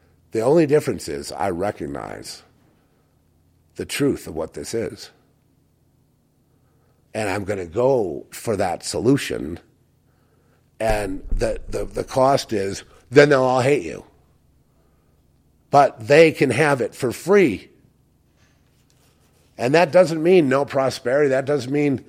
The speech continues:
everyone ignores that. Do-, they tell me, "You can't make money. You can't do, you could have been really famous, this, that, everything else, and you threw it away." No, God came t-,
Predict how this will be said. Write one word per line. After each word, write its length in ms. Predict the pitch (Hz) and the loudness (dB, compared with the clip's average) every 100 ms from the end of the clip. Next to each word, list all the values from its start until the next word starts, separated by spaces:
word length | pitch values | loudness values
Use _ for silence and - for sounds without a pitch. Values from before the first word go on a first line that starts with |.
| - _ _ - | -20 _ _ -2
everyone 380 | 131 143 135 | 0 2 2
ignores 340 | 131 120 131 120 | 2 2 2 2
that. 160 | 131 | 0
Do-, 120 | 123 143 | -2 -4
they 240 | 113 131 | -2 -2
tell 240 | 127 147 | 0 0
me, 320 | 139 131 131 - - - | 0 -2 -2 -6 -20 -8
"You 180 | - 185 | 2 2
can't 320 | - 196 165 | 6 4 4
make 220 | 143 165 | 2 2
money. 140 | 127 131 | 2 0
You 100 | 165 | 2
can't 280 | - 170 127 | 4 2 0
do, 100 | 156 | -2
you 240 | 143 156 | -2 -2
could 100 | 175 | 0
have 100 | 160 | 0
been 180 | 143 160 | 0 0
really 360 | 190 175 156 | 0 0 0
famous, 640 | 131 - - 175 170 160 - | -4 -12 0 2 2 -2 -4
this, 280 | 135 156 - | -2 -2 2
that, 260 | 156 147 | 2 2
everything 340 | 147 156 151 147 | 0 0 0 0
else, 300 | 143 135 - - - - | 0 0 -2 -6 -14 -4
and 120 | 127 | 4
you 100 | 151 | 4
threw 240 | 139 190 196 | 6 6 8
it 60 | |
away." 400 | 185 185 139 80 - - _ _ _ _ | 10 8 8 2 -8 -20 _ _ _ _
No, 520 | - 110 131 165 165 - | -4 0 4 4 2 -4
God 360 | 113 135 151 127 | 2 2 2 -2
came 300 | 110 78 | -4 -4
t-, 120 | 69 | -8